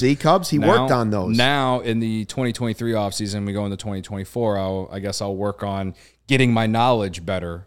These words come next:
Speaker 2: uh, like someone in the chat said I need to do
Speaker 1: Well,
Speaker 2: earlier,
Speaker 1: your,
Speaker 2: so.
Speaker 1: your beer bat chugs have gotten better.
Speaker 2: Yeah.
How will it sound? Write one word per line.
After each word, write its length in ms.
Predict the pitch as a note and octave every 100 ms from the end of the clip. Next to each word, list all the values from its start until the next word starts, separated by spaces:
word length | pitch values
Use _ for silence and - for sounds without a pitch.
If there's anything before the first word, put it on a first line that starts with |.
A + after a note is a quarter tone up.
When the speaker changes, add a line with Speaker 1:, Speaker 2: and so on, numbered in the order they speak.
| -
Speaker 2:
uh, 180 | F#2+ F#2
like 180 | F#2
someone 240 | - G#2 F#2+
in 80 | F#2
the 80 |
chat 240 | F2 G2 F#2
said 200 | - F#2+
I 80 | F#2
need 180 | F2+ E2
to 40 |
do 160 | E2 E2+ F2
Speaker 1:
Well, 160 | C#3
Speaker 2:
earlier, 120 | G#3 F3
Speaker 1:
your, 200 | C#3 -
Speaker 2:
so. 120 | -
Speaker 1:
your 160 | C#3 B2
beer 320 | - - D#3
bat 220 | F3 F#3
chugs 320 | - D#3+ D3+ C#3
have 120 | B2
gotten 280 | C#3 B2 B2
better. 360 | B2 D3+ F3 - -
Speaker 2:
Yeah. 500 | G#2+ G#2 G#2+ G#2+ G#2